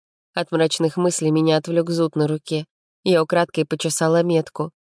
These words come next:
и от взгляда Эйнора это не укрылось. Свистящим шёпотом он спросил: «Болит?» «Чешется иногда, жжёт», ответила я так же тихо. «Не понимаю, почему». На лице парня промелькнуло сомнение,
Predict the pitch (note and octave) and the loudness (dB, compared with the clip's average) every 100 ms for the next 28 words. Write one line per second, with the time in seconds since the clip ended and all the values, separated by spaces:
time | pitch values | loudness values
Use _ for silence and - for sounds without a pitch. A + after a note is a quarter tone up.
0 | _ _ G#3 F3 E3 D#3 D#3+ D#3 D3+ D#3 | _ _ 0 0 -2 -4 0 2 2 0
1 | - F3 E3 D3+ D3+ D#3 E3 E3 E3+ - | 0 2 2 2 2 0 0 2 0 0
2 | F3+ E3 D3+ - - _ _ - G#3+ F#3+ | 0 0 0 -6 -14 _ _ -4 0 2
3 | - F3+ F3+ E3+ - F#3 E3 E3 E3 D#3+ | 2 2 2 0 0 0 0 2 2 0
4 | - F3 E3+ F#3+ F#3+ - _ _ _ - | -2 -2 0 0 0 -4 _ _ _ -10
5 | C#3 C#3 E3+ - _ _ _ _ _ - | -6 -2 -2 -4 _ _ _ _ _ -2
6 | F4 F4 C#4 A#3 C4 B3 B3 A3+ A3+ C4+ | 2 2 0 2 2 4 0 -2 0 0
7 | B3+ G3 A3 A#3 _ _ _ - D#3 D#3 | -2 -2 0 -2 _ _ _ -4 -2 -2
8 | D3 D#3 D3+ D3+ D3 D#3 D3+ E3 - D#3+ | -2 0 0 0 -2 -2 -2 -4 -4 -6
9 | D3 D3+ - _ _ - D#4 D#4+ D#4+ F4 | -6 -10 -14 _ _ -2 -2 0 2 4
10 | D#4 E4 A3+ - B3+ A3 G#3 _ _ _ | 2 2 -2 -2 -2 -2 -6 _ _ _
11 | _ _ G3+ F#3 E3 - E3 - E3+ D#3+ | _ _ 2 2 2 0 -2 0 0 2
12 | D#3 E3 D#3+ E3 F3 D#3+ D#3+ D3+ F3 F#3 | 2 2 2 0 0 2 2 2 0 2
13 | G3+ G3+ F3+ E3+ | 2 2 0 -2